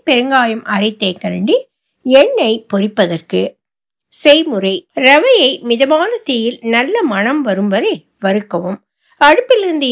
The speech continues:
இறக்கி அதில் அரிசி மாவு, உப்பு சேர்க்கவும். மற்ற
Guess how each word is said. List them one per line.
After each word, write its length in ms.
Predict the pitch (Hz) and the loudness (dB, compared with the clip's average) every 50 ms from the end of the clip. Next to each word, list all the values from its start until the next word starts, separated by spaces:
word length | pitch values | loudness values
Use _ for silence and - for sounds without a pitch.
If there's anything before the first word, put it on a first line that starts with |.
| 226 214 | 0 0
இறக்கி 360 | 233 233 233 _ - 233 240 - - 208 208 | -2 -4 -6 _ -6 -6 -6 -2 0 0 2
அதில் 280 | 214 214 190 185 233 349 - _ _ _ _ _ - | 2 2 0 0 -2 -4 -6 _ _ _ _ _ 0
அரிசி 360 | 247 277 359 440 - - 523 480 | 2 2 2 0 -2 -2 -2 -2
மாவு, 280 | 415 330 247 226 220 247 254 240 214 | 0 0 0 0 -2 -4 -6 -6 -8
உப்பு 200 | 202 - - 330 - - | -8 -4 -4 -4 -4 -2
சேர்க்கவும். 480 | 262 185 175 175 - 185 175 185 190 - _ _ 247 | -4 -4 -4 -4 -8 -8 -8 -8 -8 -10 _ _ -4
மற்ற 240 | 262 285 - 508 | -4 -2 -2 -2